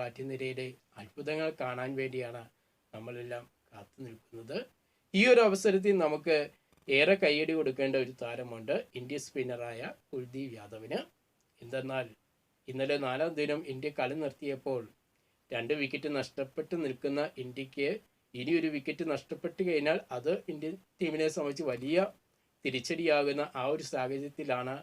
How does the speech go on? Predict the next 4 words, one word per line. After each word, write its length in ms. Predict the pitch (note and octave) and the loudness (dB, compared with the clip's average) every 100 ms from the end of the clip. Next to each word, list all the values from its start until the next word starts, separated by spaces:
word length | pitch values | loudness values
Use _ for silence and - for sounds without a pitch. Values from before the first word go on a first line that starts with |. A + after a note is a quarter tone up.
| - _ _ _ - | -14 _ _ _ -12
ഇന്ത്യ 440 | A#2+ B2+ C3 B2+ B2 - | -8 0 4 4 2 -6
കുൽദീപ് 420 | A#2 A2+ C#3+ D#3 | -8 -2 0 2
യാദവിനെ 520 | B2+ B2 C3 C3 B2+ A#2+ A#2 _ _ _ - | 0 0 -2 0 -2 -4 -10 _ _ _ -6
നൈറ്റ് 300 | A#2+ B2+ | -6 -6